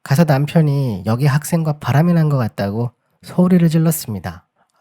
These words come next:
뽑아온 사진들을 책상 위에 뿌려놨고 원장은 엄청 놀라며 무슨 일이시냐고 진정하시라고 하더군요. 전 계속 소리를 지르며 다 소문낸다고 난리를 쳤네요. 그때 밖에서 남편이 허겁지겁 뛰어와서는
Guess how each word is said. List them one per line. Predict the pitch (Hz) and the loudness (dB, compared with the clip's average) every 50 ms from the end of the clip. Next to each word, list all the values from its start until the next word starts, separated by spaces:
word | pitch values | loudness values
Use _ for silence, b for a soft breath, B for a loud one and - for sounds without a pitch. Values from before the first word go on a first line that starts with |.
| b _ | b _
뽑아온 | - 165 165 190 196 196 190 | 0 0 2 4 4 4 4
사진들을 | 185 185 185 175 - 180 175 160 151 151 156 151 147 151 | 4 4 2 4 2 2 2 2 2 2 2 2 2 0
책상 | - 170 - - - 170 165 151 | -2 -6 -4 -2 -2 0 0 0
위에 | 151 143 | 0 0
뿌려놨고 | 151 165 160 170 165 156 131 110 98 _ - 120 104 92 85 - _ _ _ _ _ | -2 -2 0 0 0 0 0 -2 -4 _ -6 -6 -6 -6 -8 -12 _ _ _ _ _
원장은 | - 107 123 147 143 160 156 160 151 | -4 -2 0 0 2 2 2 2 0
엄청 | 135 113 131 147 - - 165 160 | 0 0 -2 -4 -2 0 0 2
놀라며 | 156 147 143 143 135 127 131 131 123 | 2 2 0 0 -2 -2 -4 -4 -6
무슨 | 113 110 117 - - 170 | -6 -6 -6 -2 0 0
일이시냐고 | 170 160 160 151 143 - 135 131 120 113 - 131 | 0 2 0 -2 -2 -4 -6 -6 -4 -4 -6 -8
진정하시라고 | 131 - - - 139 151 151 175 170 170 160 151 - 143 139 131 127 139 | -8 -6 -4 -4 -2 0 2 2 2 2 2 0 0 -2 -2 -2 -2 -2
하더군요. | 143 147 156 156 160 156 139 110 92 87 87 - _ _ _ _ _ _ _ _ _ _ _ - | -2 -2 -2 -2 -2 -2 -2 -4 -4 -8 -10 -14 _ _ _ _ _ _ _ _ _ _ _ -2
전 | - 151 160 165 151 | 0 2 2 2 -2
계속 | - - 139 143 160 170 151 - 165 - | -4 -2 0 2 2 2 0 -2 -4 -4
소리를 | - 175 175 175 165 165 160 | -2 0 0 2 2 2 0
지르며 | 147 160 151 151 139 120 120 120 107 92 92 95 _ | 0 0 0 0 0 -2 -2 -4 -4 -6 -8 -12 _
다 | - - 113 113 | -8 -6 -6 -6
소문낸다고 | - - - 156 156 165 170 165 156 147 139 131 117 113 110 120 | -4 -2 0 0 2 2 2 2 0 0 -2 -2 -4 -4 -4 -6
난리를 | 120 110 101 101 113 135 143 151 139 143 | -6 -4 -4 -2 0 2 2 2 2 0
쳤네요. | 143 - - 156 151 156 143 117 110 113 113 117 - _ _ _ _ _ _ _ _ _ _ _ _ _ _ _ | -2 0 0 0 0 0 0 -2 -2 -4 -4 -6 -10 _ _ _ _ _ _ _ _ _ _ _ _ _ _ _
그때 | - 139 135 160 185 | -8 -4 -2 0 2
밖에서 | 165 175 160 - 175 160 170 | 2 2 0 0 0 0 2
남편이 | 151 147 131 131 131 - 151 147 | 2 0 0 -2 -2 0 0 2
허겁지겁 | 147 139 - 175 170 180 165 - - 151 147 147 151 | 2 2 0 2 2 2 0 -2 -2 -2 -2 -2 -2
뛰어와서는 | - 165 170 170 165 160 143 - 131 127 131 127 120 95 | -2 0 0 2 2 0 0 0 -2 -2 -2 -4 -4 -6